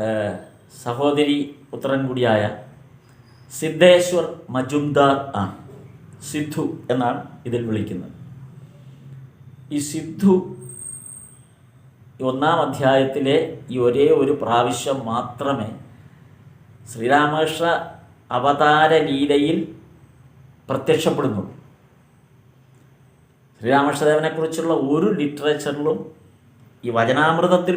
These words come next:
പോലും പിന്നീട് ഒരിക്കലും സിദ്ധുവിനെക്കുറിച്ചുള്ള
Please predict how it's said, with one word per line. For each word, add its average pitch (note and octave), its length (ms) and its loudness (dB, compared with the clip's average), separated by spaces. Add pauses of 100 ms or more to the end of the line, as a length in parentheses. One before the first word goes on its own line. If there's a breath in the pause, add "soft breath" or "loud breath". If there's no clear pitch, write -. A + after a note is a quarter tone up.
പോലും D3 240 0 (140)
പിന്നീട് C#3+ 400 -2 (100)
ഒരിക്കലും C3+ 640 0 (800 soft breath)
സിദ്ധുവിനെക്കുറിച്ചുള്ള C#3 1120 2